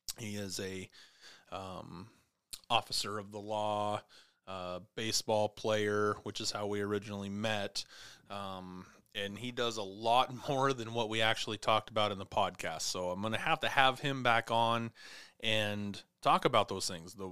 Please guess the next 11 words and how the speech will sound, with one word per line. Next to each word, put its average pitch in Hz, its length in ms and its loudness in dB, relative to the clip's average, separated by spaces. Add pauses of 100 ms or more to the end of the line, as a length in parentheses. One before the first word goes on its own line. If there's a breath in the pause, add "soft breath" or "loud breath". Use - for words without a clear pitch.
(120)
the, 98 260 -4 (140)
the 104 60 -4
winery, 101 760 2
the 92 180 -8 (100)
snorkeling, 110 1040 2
the 101 320 -2 (400 loud breath)
other 147 300 4
things 135 440 0
that 117 120 -2
he 107 100 -4
does. 123 600 8